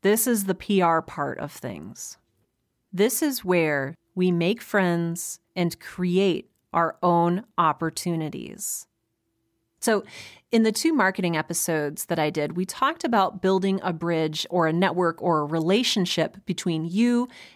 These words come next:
and your audience, whether the audience exists or if it's just a prospective audience or an ideal audience. We talked about building that bridge.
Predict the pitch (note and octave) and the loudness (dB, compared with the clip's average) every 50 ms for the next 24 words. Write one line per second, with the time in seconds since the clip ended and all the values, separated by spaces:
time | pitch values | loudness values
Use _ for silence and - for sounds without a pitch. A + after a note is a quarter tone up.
0 | - - F#3+ F#3 F3+ E3+ F3 - - E3 C#3 A#2 - A2+ G2+ F#2+ - - - - | -4 2 2 4 4 4 2 2 2 2 0 0 -2 -6 -10 -8 -10 -8 -2 0
1 | F3+ F3 E3+ E3+ E3+ D#3+ D#3+ C#3+ C#3+ D3 D3+ D3+ C#3 E3 - E3+ D#3+ - - - | 0 2 2 2 2 2 2 2 2 0 0 -4 -6 -6 -8 -8 -6 0 0 0
2 | C4 - - - - - - C3 - D#3 - - D3+ - - - D#3+ - - D3+ | 0 0 -2 -4 -4 -4 -4 -4 -4 -4 -4 -8 -8 -8 -6 -6 -6 -6 -6 -8
3 | - - C#3+ - - - G#3+ G#3+ - - F#3+ F#3 F3 F3 F3 F3 F3 E3+ E3+ E3+ | -8 -8 -12 -10 -2 -2 -2 -2 0 -2 2 2 4 2 4 2 2 0 0 -2
4 | - D#3+ D#3 D#3 D3+ D3 D3 D3+ D3+ E3 F3 F3+ E3+ E3+ - D#3+ D#3 D#3+ E3 D#3 | -4 -6 -6 -6 -6 -6 -8 -6 -2 0 2 2 2 4 2 2 2 2 0 -2
5 | D3+ D3+ - - - - - - - _ - A3+ A#3 A#3 - - - C#4 D#4 D#4 | -4 -6 -8 -10 -12 -14 -20 -20 -16 _ 0 0 0 0 -2 -2 0 0 0 0
6 | - C4+ B3+ A3 G3 E3+ F3 F3 D#3+ D#3+ E3 D#3+ D#3+ D#3+ D3+ D3 - - D#3+ C3 | -2 0 2 2 2 2 0 0 0 0 0 -2 -4 -4 -4 -6 -8 -8 -10 -8
7 | G2 F2+ - G#3 G#3+ - - - | -8 -8 -10 -12 -16 -18 -18 -18